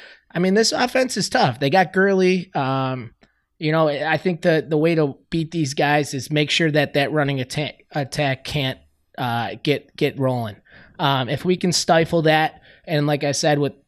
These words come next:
with what's showing right now is both their tackles out. It's, it's a big day for Akeem Hicks, for Khalil Mack, for Robert Quinn. Um, if we can, you know, force them to have to throw, uh, and disrupt their timing,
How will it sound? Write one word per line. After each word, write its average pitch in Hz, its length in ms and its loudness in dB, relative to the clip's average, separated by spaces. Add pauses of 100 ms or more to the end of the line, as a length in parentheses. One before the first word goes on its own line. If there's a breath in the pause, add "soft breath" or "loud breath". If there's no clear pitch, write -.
(120)
with 143 260 -4
what's 139 300 -2
showing 147 380 0
right 139 160 0
now 139 220 0
is 135 100 -4
both 143 240 -2
their 135 120 -4
tackles 135 520 -2
out. 143 400 0 (120)
It's, 135 200 -8
it's 143 220 -4
a 143 40 -2
big 143 280 -2
day 156 220 2
for 143 400 0 (200 loud breath)
Akeem 156 360 -2
Hicks, 147 440 0
for 131 200 -6
Khalil 147 360 -2
Mack, 143 320 0
for 135 120 -6
Robert 139 360 0
Quinn. 135 340 -4 (400 soft breath)
Um, 123 460 -4 (260 soft breath)
if 139 160 -8
we 175 100 2
can, 165 520 -2 (100)
you 151 100 -4
know, 131 140 -2
force 170 380 -2
them 151 180 0
to 127 80 -6
have 151 280 -2
to 160 100 -6
throw, 165 400 0 (340 soft breath)
uh, 139 340 0
and 143 240 -2
disrupt 151 520 0
their 147 140 0
timing, 147 540 -4